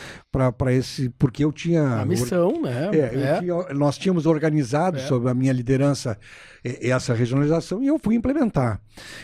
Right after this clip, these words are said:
Speaker 1: E implementamos, com o governo Rigoto, eu voltei à direção geral do Departamento Médico Legal.
Speaker 2: Sim.
Speaker 1: E, e, e, enfim,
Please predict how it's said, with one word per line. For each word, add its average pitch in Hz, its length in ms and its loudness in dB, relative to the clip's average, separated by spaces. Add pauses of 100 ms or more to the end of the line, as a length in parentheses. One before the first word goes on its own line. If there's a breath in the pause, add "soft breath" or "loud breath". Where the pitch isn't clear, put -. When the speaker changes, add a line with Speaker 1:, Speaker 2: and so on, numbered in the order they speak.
(160 loud breath)
Speaker 1:
E 180 80 0
implementamos, 214 1000 0 (280)
com 247 180 0
o 233 60 -2
governo 160 360 4
Rigoto, 165 400 0
eu 190 40 2
voltei 190 500 0
à 143 40 4
direção 120 440 0
geral 120 380 2
do 117 80 -4
Departamento 127 460 0
Médico 147 160 0
Legal. 135 300 0
Speaker 2:
Sim. 123 320 -6 (560 loud breath)
Speaker 1:
E, 117 920 2
e, 110 1200 0 (540)
e, 180 200 -8 (320)
enfim, 151 420 2